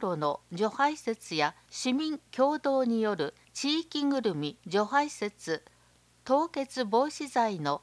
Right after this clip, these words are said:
散布などを行います。雪害のない安全で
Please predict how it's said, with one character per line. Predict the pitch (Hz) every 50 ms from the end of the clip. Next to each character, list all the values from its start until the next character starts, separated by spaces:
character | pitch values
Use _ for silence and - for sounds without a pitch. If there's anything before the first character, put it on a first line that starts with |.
| - -
散 | - - 254 294 320 320
布 | - - 285
な | 262 262 262 254
ど | - 202 180 165
を | 160 - - _ - -
行 | - - 208
い | 202 202 202 196 175
ま | 143 139 160
す。 | 196 - - _ _ _ _ _ _ _ _ _ _ _ _ _ _ _ _ _ _ _ _ _ _ _ _ _ -
雪 | - 220 220 214 - 269 269
害 | 254 254 247 247 233
の | 220 214 202
な | 196 190 175 156
い | 151 147 _ _ _ _ _ _ _ _ _ -
安 | - 202 240 262 269 285
全 | - 254 240 233 226 220 208
で | 196 190 196